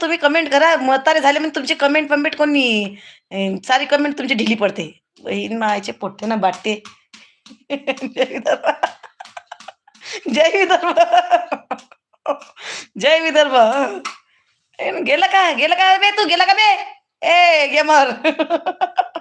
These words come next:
आता, अं, थोडंसं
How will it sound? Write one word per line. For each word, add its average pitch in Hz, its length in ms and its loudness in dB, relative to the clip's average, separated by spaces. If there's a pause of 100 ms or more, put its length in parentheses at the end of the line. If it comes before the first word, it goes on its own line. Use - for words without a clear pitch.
(720)
आता, 247 400 0 (560)
अं, 226 220 -6
थोडंसं 277 800 0